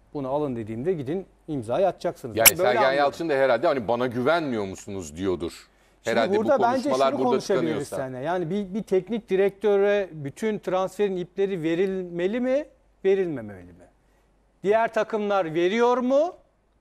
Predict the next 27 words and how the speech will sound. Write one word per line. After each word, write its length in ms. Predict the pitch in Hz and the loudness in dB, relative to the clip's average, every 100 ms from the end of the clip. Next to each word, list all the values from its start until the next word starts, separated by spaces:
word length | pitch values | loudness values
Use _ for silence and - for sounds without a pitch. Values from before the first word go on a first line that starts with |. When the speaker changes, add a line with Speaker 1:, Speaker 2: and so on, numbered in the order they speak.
| - | -2
Speaker 1:
vermiyor 520 | 208 220 208 180 147 | 0 2 0 -2 -4
mu? 160 | 113 98 | -6 -8
Ya 160 | 139 208 | -4 -2
da 140 | 202 | 0
Beşiktaş'ta 720 | 185 208 240 202 - - 127 104 _ _ _ - | 0 0 -2 -2 -2 -6 -10 -10 _ _ _ -10
bundan 320 | 151 180 294 | -4 0 2
önceki 420 | 269 214 202 - | 0 -2 -6 -8
süreçte 520 | - 175 180 175 - | -10 -2 0 0 -2
yıllarda 560 | 170 151 160 180 180 180 | -4 -2 -2 0 0 0
gelen 320 | 147 175 185 | -2 -2 -2
hocalar 520 | 143 156 175 170 156 - _ _ _ _ | -2 -2 0 2 0 -2 _ _ _ _
Speaker 2:
Sence 380 | - 175 185 | -2 0 2
Speaker 1:
trans- 60 | 185 | 0
Speaker 2:
Falcao'yu 920 | - 143 180 196 190 165 135 117 107 - | 2 2 2 2 4 2 0 -4 -6 -4
Fatih 260 | 131 127 - | -2 -2 -4
Terim 220 | 156 196 | -4 -4
mi 80 | 156 | -2
aldırdı? 440 | 98 82 82 117 - | -4 -4 -12 -14 -6
Speaker 1:
Hayır. 420 | 165 160 220 - - _ - - _ - | -4 -2 -4 -10 -20 _ -20 -20 _ -8
Speaker 2:
Peki 200 | 139 151 | -6 -2
sence 440 | 170 175 151 131 | -2 -2 -2 0
Belanda'yı 460 | 139 151 156 135 131 | 2 2 0 -2 -2
Fatih 300 | 131 127 - | 0 -2 -4
Terim 260 | 143 190 | -6 -6
mi 120 | 180 | -6
gönderdi? 540 | 107 95 87 85 85 - - _ _ _ _ | -4 -4 -4 -6 -8 -14 -20 _ _ _ _
Speaker 1:
Hayır. 440 | 143 131 160 - | -6 -6 -6 -12